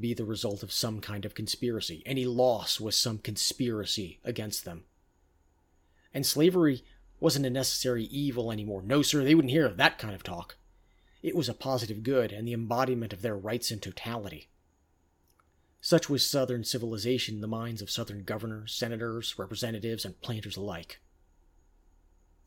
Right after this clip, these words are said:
For Preston Brooks, the gloomy hand of fate followed seeming triumph. He would not return to Congress. A seemingly trivial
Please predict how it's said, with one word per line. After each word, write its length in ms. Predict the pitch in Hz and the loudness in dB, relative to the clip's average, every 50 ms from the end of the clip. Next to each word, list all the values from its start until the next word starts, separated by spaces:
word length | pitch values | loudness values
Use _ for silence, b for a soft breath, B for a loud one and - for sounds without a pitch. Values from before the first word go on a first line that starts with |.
| - - - _ _ _ - - _ _ _ _ _ _ _ _ _ _ - | -20 -20 -20 _ _ _ -20 -20 _ _ _ _ _ _ _ _ _ _ -4
For 140 | - 135 | -2 -2
Preston 420 | - - 156 139 - - 139 131 127 | 2 2 4 4 4 4 4 2 2
Brooks, 340 | 113 107 101 95 - - - | 2 2 0 0 0 -2 0
the 140 | - 151 | 0 2
gloomy 320 | 131 139 160 185 190 185 165 | 6 10 10 12 12 10 10
hand 260 | 143 151 147 143 131 | 8 6 4 4 4
of 80 | 123 - | 4 2
fate 680 | - - - - - - - 104 87 85 - - - - - | -2 -6 -10 -10 -6 -2 0 0 0 0 -2 -4 -4 -4 -2
followed 400 | - 117 107 104 98 101 101 90 | 0 0 2 2 0 -2 -4 -4
seeming 400 | - - 143 127 110 104 101 101 | -2 0 2 2 2 0 -2 -6
triumph. 560 | 98 - 120 107 98 95 92 85 - - - - _ _ _ _ _ _ _ _ _ _ _ _ _ - - - - - - - - - - _ - | -4 -2 -2 -2 -2 -2 -6 -8 -10 -12 -14 -16 _ _ _ _ _ _ _ _ _ _ _ _ _ -20 -20 -20 -20 -20 -20 -20 -20 -20 -20 _ 0
He 160 | - 139 160 | 6 8 10
would 140 | 175 180 165 | 12 12 10
not 160 | 165 151 139 | 10 6 4
return 320 | 151 131 - - 127 113 104 | 2 0 0 0 0 0 -2
to 40 | |
Congress. 720 | 98 - 101 92 85 76 76 80 82 - - - - - - - - - - | -4 -6 -6 -6 -6 -6 -8 -6 -6 -4 -4 -4 -6 -8 -10 -18 -20 -10 -4
A 80 | - | 0
seemingly 500 | - - 175 180 175 175 170 160 156 147 | 4 8 8 8 8 8 6 4 4 4
trivial 480 | - - - 165 143 135 143 143 143 147 | 4 4 4 4 6 6 4 2 2 2